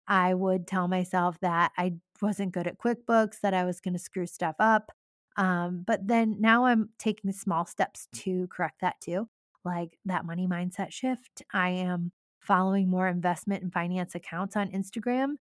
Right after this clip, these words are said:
I'm working with, like, closer with professionals and talking about money more, and then, like, my business friendships, talking about finances and talking about profit margin and talking about take-home pay,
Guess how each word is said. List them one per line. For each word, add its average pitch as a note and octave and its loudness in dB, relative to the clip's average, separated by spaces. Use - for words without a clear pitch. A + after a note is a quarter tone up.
I'm F#3+ 0
working F#3+ 0
with, F3+ 0
like, F#3 -8
closer G#3 -2
with F#3 -4
professionals G#3 0
and F3+ -2
talking A#3 0
about B3+ 6
money C4 2
more, B3+ 2
and G3+ 2
then, G3 2
like, F#3 0
my G3+ 2
business F#3+ 0
friendships, F#3+ 0
talking F#3 2
about G#3 6
finances F#3+ 0
and F3+ -2
talking F3 -2
about G3 6
profit F#3+ 2
margin G#3+ 2
and F#3 2
talking E3+ -2
about F3+ 4
take-home G3 -2
pay, B3 0